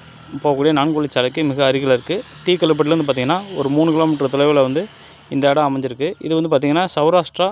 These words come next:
ஸ்ரீராம் கார்டன். இந்த இதுல வந்து பார்த்தீங்கன்னா, கிட்டத்தட்ட ஒரு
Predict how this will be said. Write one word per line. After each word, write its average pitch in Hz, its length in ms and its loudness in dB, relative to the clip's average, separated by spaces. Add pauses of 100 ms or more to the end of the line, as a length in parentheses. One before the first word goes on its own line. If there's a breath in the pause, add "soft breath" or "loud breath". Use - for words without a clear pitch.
(260)
ஸ்ரீராம் 160 420 -2
கார்டன். 139 260 0 (500 soft breath)
இந்த 160 160 0 (200)
இதுல 160 260 2
வந்து 151 180 0
பார்த்தீங்கன்னா, 143 400 0 (160)
கிட்டத்தட்ட 139 380 -4
ஒரு 139 140 0